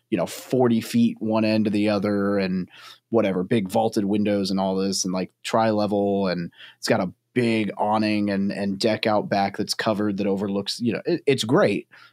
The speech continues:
from an Airbnb standpoint, or if you wanna have events, or if you wanna have guests, or you wanna entertain or whatever. But it was a really wonky layout for homeowners. And so even in the height of all the sellers market, this thing was sitting on the market for,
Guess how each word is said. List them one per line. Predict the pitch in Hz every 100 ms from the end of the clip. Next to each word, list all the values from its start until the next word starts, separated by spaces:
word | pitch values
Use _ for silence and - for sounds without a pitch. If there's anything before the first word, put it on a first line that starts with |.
| _
from | 120
an |
Airbnb | 123 123 113 104 123
standpoint, | - 117 104 117 110 -
or | 113
if | 95
you | 104
wanna | 98
have | 95 92
events, | 95 117 117 - -
or | -
if | 101
you | 107
wanna | 95 92
have | 95 98
guests, | 107 120 113 - - -
or | 95
you | 92
wanna | 95 90
entertain | 95 - 143 131 127
or | 98
whatever. | 107 123 92 90 - - - - _ _ -
But |
it | 139
was | 107
a | 92
really | 120 147 117
wonky | 90 101 110 117 110 98
layout | 104 107 98 85
for | - -
homeowners. | - 202 214 80 65 - - - _ _ _
And | 110
so | - 113 107 -
even | 147 139
in | 123
the | 110
height | 98 - 135 127
of | 120 101 95 - - _
all | 107 117
the | 107
sellers | - 156 123
market, | 98 98 98
this | 131 -
thing | 117
was | 98
sitting | - 120
on | 107
the |
market | 98 117 139 -
for, | - 92 90